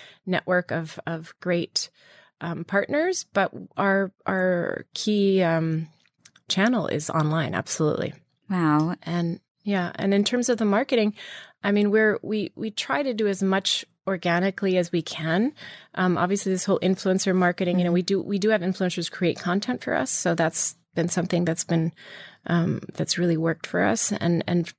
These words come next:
Speaker 1: always trying to find people who are, you know, who really understand the brand, live the brand
Speaker 2: Yeah.
Speaker 1: and,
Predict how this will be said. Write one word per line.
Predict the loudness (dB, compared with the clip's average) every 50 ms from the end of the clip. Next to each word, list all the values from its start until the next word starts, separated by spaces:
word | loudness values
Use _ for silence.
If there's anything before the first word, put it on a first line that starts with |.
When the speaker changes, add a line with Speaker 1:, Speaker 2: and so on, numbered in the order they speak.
| -16 -10 -6
Speaker 1:
always | -4 -2 -2 0 -2
trying | -2 0 0 0 0
to | 0
find | -2 0 0 0 0
people | 0 -2 -2 -2 -2 -2
who | 0 2 2
are, | 2 2 2 0 -2 -8 -18 -18 -18 -20 -18 _
you | -4 0
know, | 0 0
who | 0 0
really | -2 -2 0 -2 -2 -2 -2
understand | -4 -2 -2 -2 -2 -2 -2 -4 -4 -4
the | -2
brand, | -2 0 0 0 2
live | 2 2 2 2 0
the | -2
brand | 0 0 0 2 2 2 2 2 2 2
Speaker 2:
Yeah. | 2 0 0
Speaker 1:
and, | 0 -2 -2 -4 -6